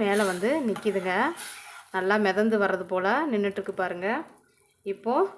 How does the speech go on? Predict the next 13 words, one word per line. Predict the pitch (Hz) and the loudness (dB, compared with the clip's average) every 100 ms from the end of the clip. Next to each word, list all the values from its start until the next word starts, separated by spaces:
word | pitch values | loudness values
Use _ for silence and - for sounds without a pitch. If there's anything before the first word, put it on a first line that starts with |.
| - _ _ 208 | -20 _ _ 4
வேற | 220 226 | 6 6
ஒண்ணும் | 214 233 | 4 4
இல்லைங்க, | 214 190 220 240 | 4 2 2 2
சர்க்கரை | 214 269 262 | 2 2 2
தான் | 240 196 | 2 2
வந்து | 220 226 | 0 0
சேர்த்த | 202 214 208 | -2 0 -2
போறேங்க. | 190 202 254 | 0 0 0
நான் | 190 | 2
ஒயிட் | 220 240 | 0 -2
சுகர் | 233 202 190 | -4 -2 0
தான் | 214 226 | 0 0
சேர்த்துறேங்க. | 196 196 180 190 | -2 -2 -2 0